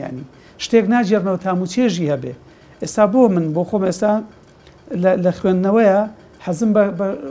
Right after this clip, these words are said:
مێژوویەکانە. بۆچی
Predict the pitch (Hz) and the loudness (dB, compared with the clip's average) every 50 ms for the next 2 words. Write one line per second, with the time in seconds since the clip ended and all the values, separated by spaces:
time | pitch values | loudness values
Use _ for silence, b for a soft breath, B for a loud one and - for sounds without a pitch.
0 | 185 175 185 185 180 175 156 185 185 185 190 185 185 214 220 196 156 139 120 120 | -4 -2 0 0 0 -2 -2 -2 0 0 0 0 0 0 0 0 -2 -4 -6 -10
1 | - - - - - - - _ - - - - 123 110 - - - - - - | -14 -20 -20 -20 -20 -20 -20 _ -20 -20 -20 -20 -20 -20 -20 -20 -20 -20 -20 -20
2 | - - - - 156 147 143 143 143 143 143 175 180 190 185 - 247 | -20 -20 -16 -14 -12 -10 -10 -10 -12 -8 -4 -2 -2 -2 0 0 0